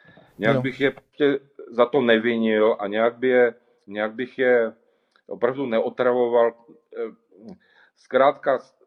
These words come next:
Speaker 1: eh, společenský tlak na změnu a aby to skončilo, aby to prostě přestalo,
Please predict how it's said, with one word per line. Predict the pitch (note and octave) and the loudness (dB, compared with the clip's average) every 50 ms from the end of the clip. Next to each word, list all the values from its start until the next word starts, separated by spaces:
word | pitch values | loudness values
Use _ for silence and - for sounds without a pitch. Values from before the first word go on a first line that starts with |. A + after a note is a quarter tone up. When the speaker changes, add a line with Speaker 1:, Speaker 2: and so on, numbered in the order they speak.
| _ _ | _ _
Speaker 1:
eh, | G#2 - - - F#2 F#2+ F#2 - | -20 -20 -20 -20 -20 -20 -20 -20
společenský | _ - B2 C3 D3 C#3+ F3+ F3+ F3+ - - C3+ C3 | _ 0 2 2 2 2 0 -6 -8 -8 -10 -4 0
tlak | D3 C3+ G#2 F#2 | 0 0 0 0
na | F2+ F#2+ F#2 | -2 -6 -4
změnu | F#2 G#2+ A2 G#2+ G#2 G2+ G2+ F#2+ F#2 F#2 F#2+ G#2+ A2+ - - | -2 0 0 2 2 2 0 0 0 0 -2 -6 -10 -10 -8
a | G2+ | -8
aby | G2 - - F#2 F#2 G#2+ B2 | -8 -6 -8 -6 -4 -4 -4
to | B2 - C3 | -4 -4 -6
skončilo, | - - - _ - - A2 G#2+ G2 - - - C#3 A#2+ F2+ D2+ - _ - | -6 -10 -18 _ -6 -4 -4 -4 -4 -4 -2 0 2 2 2 0 -2 _ -10
aby | - - - C3+ C#3 | -6 -4 -2 -2 -2
to | - C3 | -4 -6
prostě | - - A2+ A2+ - - _ - A2 G#2 G2 F#2+ F#2 F#2 _ _ _ _ _ _ | -6 -6 -6 -8 -8 -10 _ -4 -2 0 0 -2 -2 -6 _ _ _ _ _ _
přestalo, | _ - F2 E2 - _ - A2 G#2+ G2+ D#2+ D2 - | _ -12 -12 -12 -12 _ 2 4 6 6 4 2 -2